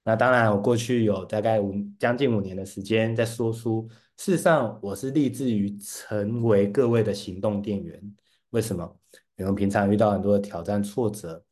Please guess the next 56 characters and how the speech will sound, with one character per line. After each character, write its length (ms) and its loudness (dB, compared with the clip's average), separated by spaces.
有 100 -12
时 100 -4
候 80 6
我 40 4
们 120 0
真 80 2
的 80 6
低 240 0
潮 200 -6
的 100 -6
时 140 -8
候， 360 -4
哎， 60 -6
还 200 -6
真 120 0
的 80 6
不 140 0
好 160 -2
意 80 -2
思 80 -4
跟 220 0
别 120 -2
人 80 -10
开 220 -4
口， 400 -8
甚 160 0
至 60 4
不 160 -4
好 420 -8
意 80 0
思 140 -4
求 300 -10
救。 300 -8
那 100 0
这 140 4
个 40 4
过 140 4
程 180 -2
怎 160 -12
么 100 -12
办 260 -2
呢？ 200 -10
其 160 -14
实 80 -2
我 80 0
就 80 2
想 240 -6
到， 340 0
如 120 0
果 200 0
录 180 0
制 160 -4
YouTube、 480 -4
录 100 -6
制 120 -8
Podcast， 520 -8